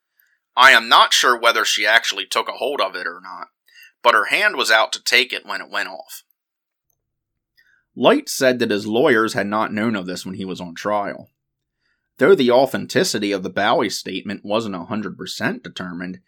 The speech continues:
it was found that it was also referred to in communications with the Leicestershire Police, though. So, it appears that for whatever reason, the Attorney General declined to retry Light for perjury, and there the matter lay.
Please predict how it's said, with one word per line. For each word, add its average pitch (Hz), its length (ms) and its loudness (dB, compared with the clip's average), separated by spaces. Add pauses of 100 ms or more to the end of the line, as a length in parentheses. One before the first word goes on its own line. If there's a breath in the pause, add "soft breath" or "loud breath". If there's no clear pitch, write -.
(220)
it 120 120 -4
was 120 140 -4
found 170 340 0
that 113 80 4
it 80 80 0
was 101 160 -4
also 104 280 0
referred 107 540 -4
to 101 200 -4
in 95 140 -10
communications 92 840 -12
with 85 120 -16
the 90 60 -12
Leicestershire - 640 -16
Police, 131 420 -6
though. - 300 -18 (1160)
So, 104 680 -2
it 123 120 2
appears 220 380 2
that 127 140 -2
for 123 140 2
whatever 117 380 4
reason, 104 360 -2
the 101 120 -4
Attorney 120 400 -2
General 107 440 -4
declined 120 580 -6
to 101 80 -2
retry 95 540 -4
Light 92 240 -6
for - 120 -16
perjury, 95 680 -6 (380)
and 101 140 -8
there 117 180 2
the 98 80 0
matter 92 380 -6
lay. 92 320 -4